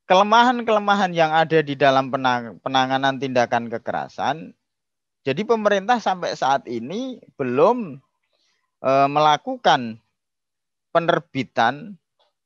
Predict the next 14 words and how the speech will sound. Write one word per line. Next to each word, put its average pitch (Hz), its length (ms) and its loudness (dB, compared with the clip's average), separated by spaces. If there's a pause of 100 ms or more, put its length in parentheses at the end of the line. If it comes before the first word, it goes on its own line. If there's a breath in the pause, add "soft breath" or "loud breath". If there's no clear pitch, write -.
dalam 127 320 2
prolegnas 131 560 0
itu, 123 240 -10
program 123 480 -4
legislatif 117 640 -8
nasional 113 480 -6
itu 107 160 -10
belum 139 400 -6
menerbitkan 135 640 -6
undang-undang 147 880 -4
yang 151 240 -4
mengakomodir, 139 880 -6
yang 127 400 -4
mem-, 123 480 -10